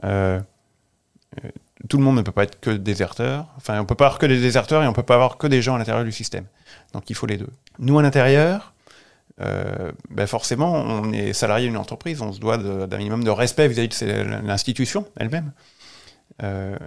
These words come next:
et on a même une certaine, j'ai, j'ai beaucoup travaillé dans mon poste précédent sur ce, qu'est-ce que c'est que la responsabilité et la responsabilisation des salariés.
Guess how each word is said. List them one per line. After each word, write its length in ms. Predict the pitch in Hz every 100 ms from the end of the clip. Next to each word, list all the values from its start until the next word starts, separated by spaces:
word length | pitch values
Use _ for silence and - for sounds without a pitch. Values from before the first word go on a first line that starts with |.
| -
et 100 | 110
on 160 | 117
a 80 | 131
même 220 | 151 165
une 160 | 139 123
certaine, 600 | - - 139 135 117 101
j'ai, 140 | 104 -
j'ai 100 | 107
beaucoup 200 | 123 135
travaillé 640 | - 123 127 131 135 131 _ _ _ _ _ - - -
dans 80 | 107
mon 100 | 101
poste 200 | 107 110
précédent 320 | 110 - 131
sur 200 | - 113
ce, 80 | - _ _
qu'est-ce 180 | 123 -
que 80 | 117
c'est 120 | 131
que 80 | 113
la 80 |
responsabilité 720 | 101 127 123 113 110 110 131 127
et 60 |
la 120 | 104
responsabilisation 880 | 98 131 139 127 123 117 110 107 104
des 60 | 98
salariés. 360 | - 98 -